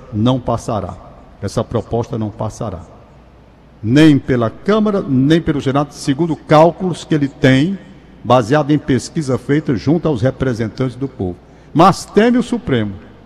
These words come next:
Olha que grau, que grau alcançou o Supremo Tribunal da nossa República. Que coisa.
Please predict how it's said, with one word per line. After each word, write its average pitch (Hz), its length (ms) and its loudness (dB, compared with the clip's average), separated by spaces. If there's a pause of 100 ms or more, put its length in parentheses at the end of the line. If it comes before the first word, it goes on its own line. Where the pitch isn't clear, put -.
(160)
Olha 170 640 4 (100)
que 185 180 -4 (240)
grau, 143 600 4 (420)
que 143 80 -8
grau 113 400 0 (540)
alcançou 139 840 0 (500)
o 127 80 -8
Supremo 143 500 0
Tribunal 120 420 -2
da 113 140 -2
nossa 107 320 -2
República. 95 720 -8 (800)
Que 156 120 0
coisa. 139 580 0